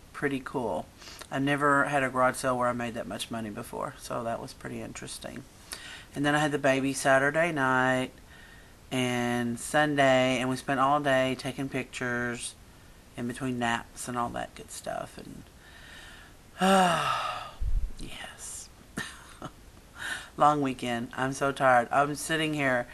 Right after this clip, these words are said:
um, I posted a few things on Craigslist, um, the few things we didn't sell.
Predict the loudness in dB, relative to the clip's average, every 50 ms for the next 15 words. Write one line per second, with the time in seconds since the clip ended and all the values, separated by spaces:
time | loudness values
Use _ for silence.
0 | -14 -16 -16 -16 -16 -16 -16 -8 -2 2 2 4 4 2 0 -2 -4 -6 -8 -10
1 | -14 -16 -20 -20 -20 -20 -20 -20 -20 -4 -2 -2 -2 4 4 4 4 4 4 2
2 | 0 0 0 -2 -2 -4 -2 0 0 0 0 0 0 -2 -2 -2 -2 0 0 0
3 | 0 -2 -2 -4 -6 -10 -14 -20 -20 -20 -20 -20 -20 -20 -18 -14 -2 0 0 0
4 | 0 0 -4 -4 -4 -2 -2 -2 -4 -4 -6 -8 -8 -12 -20 -20 -20 -20 -20 -20
5 | -20 -20 -20 -20 -20 -18 -6 -2 -2 -2 -2 -2 -4 -6 -8 -8 -10 -14 -16 -14
6 | -14 -14 -10 -10 -10 -8 -6 -6 -6 -6 -6 -6 -6 -6 -6 -8 -8 -8 -6 -4
7 | -2 0 0 0 -2 -2